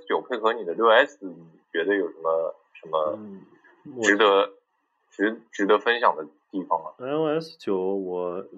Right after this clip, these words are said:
Speaker 2: 其实早早的用六就升了嘛，升了以后，
Speaker 1: 嗯。
Speaker 2: 我觉得它就是那个有，有一些画面的，就双击啊，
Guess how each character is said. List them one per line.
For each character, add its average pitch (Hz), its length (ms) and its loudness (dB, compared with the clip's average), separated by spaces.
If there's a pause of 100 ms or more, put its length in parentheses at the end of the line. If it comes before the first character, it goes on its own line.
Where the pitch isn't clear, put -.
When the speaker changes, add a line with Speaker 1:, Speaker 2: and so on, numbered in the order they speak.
(140)
Speaker 2:
其 135 200 -12
实 143 380 -2
早 120 200 0
早 110 160 0
的 95 120 -4
用 120 260 -4
六 135 180 0
就 95 120 -6
升 98 300 -6
了 95 80 -4
嘛， 78 200 -16
升 135 220 -6
了 143 80 -4
以 110 80 -4
后， 143 140 -8
Speaker 1:
嗯。 120 160 0
Speaker 2:
我 92 60 -6
觉 110 140 -8
得 123 200 -2 (680)
它 - 140 -6
就 156 140 -2
是 131 140 -8
那 113 160 -4
个 90 420 -4
有， 98 140 -6
有 98 120 -8
一 98 60 -4
些 110 300 -2 (840)
画 - 240 -2
面 117 200 0
的， 101 140 -4
就 98 120 -6
双 131 280 0
击 127 240 -2
啊， 95 240 -2